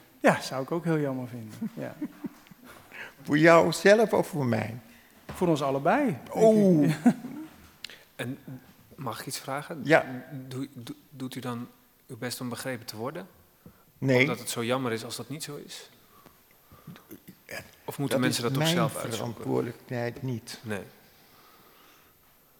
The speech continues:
Speaker 3: Dat is toch de verantwoordelijkheid van de toeschouwer?
Speaker 2: Ja.
Speaker 3: Hoe
Speaker 2: Ben
Speaker 3: jammer ook als het mislukt.
Speaker 2: Mislukt?
Speaker 3: Hoe jammer ook als u niet begrepen wordt.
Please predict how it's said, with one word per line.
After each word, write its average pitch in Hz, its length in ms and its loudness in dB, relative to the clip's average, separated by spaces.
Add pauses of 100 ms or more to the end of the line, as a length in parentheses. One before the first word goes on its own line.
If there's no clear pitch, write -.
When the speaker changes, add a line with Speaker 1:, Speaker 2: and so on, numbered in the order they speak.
(440)
Speaker 3:
Dat - 180 -16
is - 80 -14
toch - 220 -14
de - 100 -20
verantwoordelijkheid 104 720 -6
van 101 100 -16
de 98 60 -16
toeschouwer? 92 500 -18 (120)
Speaker 2:
Ja. - 220 -6 (1500)
Speaker 3:
Hoe 127 160 -6
Speaker 2:
Ben 110 100 2
Speaker 3:
jammer 147 240 4
ook 139 260 2
als 117 120 -6
het 120 120 -12
mislukt. 107 520 -10 (1600)
Speaker 2:
Mislukt? 127 720 -2
Speaker 3:
Hoe 131 280 0
jammer 131 360 2
ook 107 240 -4
als 104 240 -4
u 107 40 -8
niet 123 220 -8
begrepen 92 400 -12
wordt. 95 220 -18